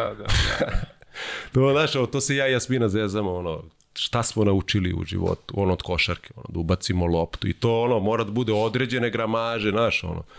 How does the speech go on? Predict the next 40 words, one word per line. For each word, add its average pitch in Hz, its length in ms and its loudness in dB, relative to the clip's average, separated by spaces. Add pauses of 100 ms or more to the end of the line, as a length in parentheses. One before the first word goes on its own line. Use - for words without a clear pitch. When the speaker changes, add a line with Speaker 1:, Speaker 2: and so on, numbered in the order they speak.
(140)
Speaker 2:
kao, 143 120 2
„E, 160 80 2
stani, 160 340 0
kao 143 160 0
da 123 60 4
vidiš 135 140 2
šta 135 160 0
znam 117 220 0
da 104 60 2
uradim.” 101 380 0 (540)
Ono, 85 400 -2
bravo. 90 420 -2 (720)
<laughs> - 560 -10 (100)
talena, 95 380 2
mogu 95 300 0
na 101 100 2
semaforu, 98 540 0
ono, 90 160 -4
da 90 120 -4
idem, 90 260 -6
kao, - 200 -10
bacam, - 340 -6
vrtim. 107 240 0
Ne 107 80 6
znam 113 140 2
ni 120 100 2
loptu 117 340 -2
da 87 100 -6
vrtim 82 320 -4
na 85 80 -4
prstu, - 440 -6
ono, 98 220 -12
mislim. - 300 -14 (1400)
To - 60 -12 (140)
Speaker 1:
Kao 92 180 6
Speaker 2:
mi 92 100 4
je, 87 180 0
da. 85 200 2 (300)
Ali 113 380 0 (340)
jedina, 123 560 2